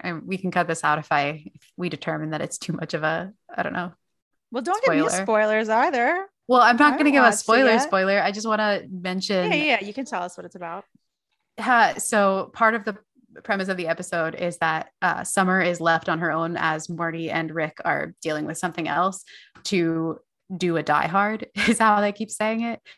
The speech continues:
Speaker 1: And Summer's like, "I've never seen Die Hard." And they're like, "I don't know, just, like, do a Die Hard."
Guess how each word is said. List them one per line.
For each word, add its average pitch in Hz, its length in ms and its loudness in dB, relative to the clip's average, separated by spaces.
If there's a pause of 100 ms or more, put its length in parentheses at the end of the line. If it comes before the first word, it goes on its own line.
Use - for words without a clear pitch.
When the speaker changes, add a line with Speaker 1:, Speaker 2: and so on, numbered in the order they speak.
(120)
Speaker 1:
And 202 140 2
Summer's 190 260 2
like, 185 140 0
"I've 185 80 0
never 180 180 -2
seen 185 280 -2
Die 147 180 0
Hard." 160 320 -4
And 190 100 -2
they're 190 100 0
like, 202 140 0
"I 233 120 4 (100)
don't 247 80 2
know, 233 40 -2
just, 226 120 -6
like, 214 180 -2
do 226 160 -4
a 202 60 -2
Die 226 280 2
Hard." 156 340 -2